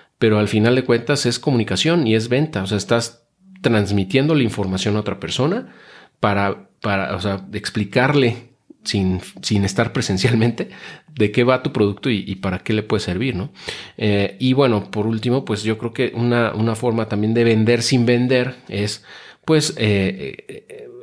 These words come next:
aportando tu conocimiento, aportando tu experiencia, em, a la gente en general, creando contenidos, eh, y la, y pues, eh, <clears throat> mucha gente va a tomar en cuenta tu opinión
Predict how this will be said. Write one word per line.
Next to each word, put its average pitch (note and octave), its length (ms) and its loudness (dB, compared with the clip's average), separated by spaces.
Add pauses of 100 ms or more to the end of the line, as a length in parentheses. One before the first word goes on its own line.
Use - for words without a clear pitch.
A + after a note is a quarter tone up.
aportando A#2 600 0
tu A2 140 -6
conocimiento, A2 960 2
aportando G2 680 -4
tu - 100 -8
experiencia, A2 840 2 (360)
em, E2+ 640 -2 (120)
a G#2+ 100 -4
la G2 120 0
gente A2+ 380 2
en B2+ 200 -4
general, F2+ 440 -2
creando G2 280 0
contenidos, F2+ 680 -2 (360)
eh, F#2 320 0
y G#2+ 140 4
la, G2+ 220 2
y F#2+ 200 0
pues, F#2 500 0
eh, F2 520 -4
<clears throat> C3 680 2
mucha A#2 280 4
gente A#2 300 4
va A2 120 4
a A2 80 -2
tomar A2 240 4
en G#2 100 2
cuenta B2+ 300 0
tu - 80 -2
opinión F#2 540 -2